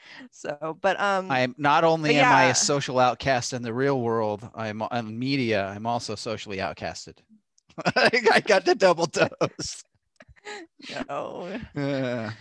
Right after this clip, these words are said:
Speaker 1: Uh, yeah, so that, um, so yeah, the season one, it, you're not sure what, what you're getting into as far as the,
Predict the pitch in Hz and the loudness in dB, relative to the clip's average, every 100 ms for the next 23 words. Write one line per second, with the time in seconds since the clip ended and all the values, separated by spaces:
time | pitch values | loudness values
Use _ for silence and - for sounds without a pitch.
0 | - _ - 160 151 - - _ _ - | -18 _ -12 -10 -12 -16 -20 _ _ -8
1 | 214 175 160 196 - 202 196 247 277 - | -2 -2 -2 -6 -6 -4 0 0 0 -2
2 | 196 196 185 175 180 202 _ _ _ - | -4 -4 -4 -6 -12 -16 _ _ _ -6
3 | 214 190 170 - 226 294 220 190 175 165 | -2 0 -2 -6 -8 -6 -6 -2 -2 -2
4 | 165 160 156 - 170 165 170 - 190 165 | -4 -6 -8 -8 -6 -4 -4 -4 -8 -6
5 | 156 143 - - 135 165 156 156 156 156 | -6 -6 -8 -10 -8 -8 -10 -10 -12 -14
6 | 156 - 156 147 156 - 143 139 151 - | -16 -10 -6 -6 -8 -8 -6 -6 -8 -12
7 | 131 | -16